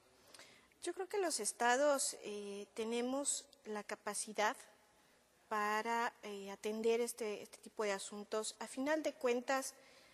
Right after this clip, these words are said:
son las autoridades locales quienes tenemos mayor conocimiento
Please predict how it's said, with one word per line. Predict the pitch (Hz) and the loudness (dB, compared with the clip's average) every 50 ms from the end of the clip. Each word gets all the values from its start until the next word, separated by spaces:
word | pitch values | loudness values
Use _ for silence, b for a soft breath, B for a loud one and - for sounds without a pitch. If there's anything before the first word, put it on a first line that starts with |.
| B B B B B | B B B B B
son | - - 254 254 | -4 0 2 2
las | 269 277 - | 2 2 2
autoridades | 262 247 - 247 233 240 233 240 247 247 240 | 2 0 2 2 2 4 4 4 2 0 0
locales | 226 214 - - 240 233 247 247 220 214 - - | -2 -2 2 4 6 6 6 6 4 0 -4 -6
quienes | - 226 214 208 208 208 - - - - _ _ _ - - | -8 -8 -8 -8 -8 -10 -10 -10 -12 -12 _ _ _ -14 -8
tenemos | - 233 226 233 233 240 247 247 254 254 | -4 -4 -2 -2 -2 0 0 -2 -2 -2
mayor | 262 233 220 214 214 220 220 226 226 254 - | -2 -4 -2 -2 0 2 2 2 2 0 -2
conocimiento | - 262 254 247 240 233 - - 254 247 254 269 269 277 277 269 - - 247 240 233 | 0 0 2 2 0 -2 -2 -4 -4 -2 0 2 4 4 2 0 -2 -4 -4 -4 -4